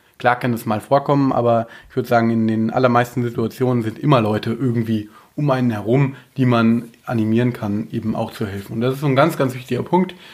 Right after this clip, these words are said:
Ich muss in den allermeisten Fällen nicht alleine sein. Und wenn ich Hilfe irgendwie erreichen kann, dann sollte ich diese eben auch nutzen.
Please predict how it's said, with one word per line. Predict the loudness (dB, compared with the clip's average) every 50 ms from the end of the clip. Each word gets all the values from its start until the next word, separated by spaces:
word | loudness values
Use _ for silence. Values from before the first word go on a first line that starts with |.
| -20 -20 -20 _ -8
Ich | -8 -4 0 4
muss | 4 6 4 4 2 -6 -8
in | -6 -4 -2
den | -2 0
allermeisten | 0 0 0 2 2 0 0 -2 -4 -10
Fällen | -8 -6 -4 -4
nicht | -4 -6 -6
alleine | -2 0 0 0 0
sein. | 0 -2 -2 -4
Und | -8 -14 -20 -20 _ -4
wenn | 0 0 0
ich | 0 0 0
Hilfe | 0 0 0 -2 -4
irgendwie | -2 0 0 2 2 0 0 0 2 2 2 0 -2 -10 -20 _ _ -4
erreichen | -2 2 2 2 2 2 -2 -4
kann, | -2 0 0 2 2
dann | 0 0 0
sollte | 2 0 0 0 -4
ich | -10 -8
diese | -10 -10 -8 -8 -6
eben | -6 -4 -4
auch | -4 0 2
nutzen. | 4 4 2 2 -2 -6 -6 -6 -8